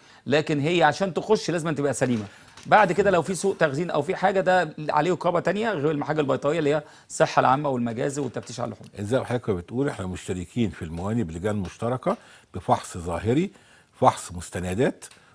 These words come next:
Speaker 2: وبعد كده بتتاخد عينات بترسل للمعامل عشان فحصها معمليًا.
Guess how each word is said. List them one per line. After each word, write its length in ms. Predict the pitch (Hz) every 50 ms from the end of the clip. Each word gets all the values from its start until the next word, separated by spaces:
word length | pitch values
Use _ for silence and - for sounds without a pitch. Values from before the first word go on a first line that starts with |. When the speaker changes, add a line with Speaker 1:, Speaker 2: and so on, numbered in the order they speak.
| _ _ 120
Speaker 2:
وبعد 720 | 117 135 156 175 180 165 - - 113 110 95 113 107 104
كده 280 | 101 - - 139 131 131
بتتاخد 520 | 110 - - - - 151 143 - 131 107
عينات 520 | 95 95 98 98 196 - 120 120 113 _ - 101
بترسل 560 | 95 98 98 - 151 160 139 - - 113 104
للمعامل 720 | 98 95 92 95 95 92 98 120 139 156 160 175 202 233 - _ _ _ _ - - - - _
عشان 340 | - 98 95 - - 123 123
فحصها 640 | 101 - - 98 - - 131 123 110 107 110 98
معمليًا. 640 | 101 110 120 120 110 104 92 85 80 78 78 80 78